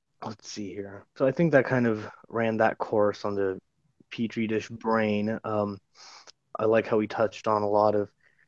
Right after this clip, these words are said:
different ideas, you know, from the limits of modeling. And, um, yeah, so I, I think maybe next week I'll do something on,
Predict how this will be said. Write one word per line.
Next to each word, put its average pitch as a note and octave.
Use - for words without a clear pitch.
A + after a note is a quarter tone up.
different A2
ideas, A2
you A2+
know, G#2+
from G#2+
the G#2+
limits B2
of A2
modeling. A2+
And, G2
um, F#2+
yeah, C3+
so A#2
I, G#2+
I A#2
think A#2+
maybe A2+
next A2+
week A#2
I'll G#2+
do A2
something G#2+
on, G2